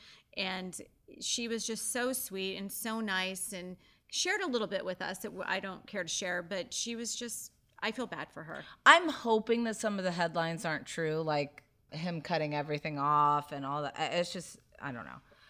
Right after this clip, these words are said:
Speaker 2: Do you,
Speaker 1: I
Speaker 2: is it, this
Speaker 1: agree.
Speaker 2: must be you 'cause I don't know who this person is. Do you talk to Lynn Curtin?
Speaker 1: Um, I haven't talked to Lynn Curtin recently. Lynn has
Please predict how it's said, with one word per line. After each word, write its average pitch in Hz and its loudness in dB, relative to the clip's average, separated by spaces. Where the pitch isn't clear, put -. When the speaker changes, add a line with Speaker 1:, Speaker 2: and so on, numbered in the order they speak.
Speaker 2:
Do 190 -2
you, 202 -6
Speaker 1:
I - 2
Speaker 2:
is 190 2
it, 220 4
this 226 4
Speaker 1:
agree. 254 2
Speaker 2:
must 226 2
be 196 0
you 170 2
'cause 165 -4
I 156 6
don't 156 2
know 151 0
who 165 -2
this 151 -4
person 156 -4
is. 156 -4
Do 165 -6
you 175 0
talk 170 2
to 175 -4
Lynn 151 0
Curtin? 139 -8
Speaker 1:
Um, 302 8
I 302 10
haven't 359 6
talked 349 2
to 330 -2
Lynn 277 0
Curtin 254 -2
recently. 196 -6
Lynn 247 0
has 226 -2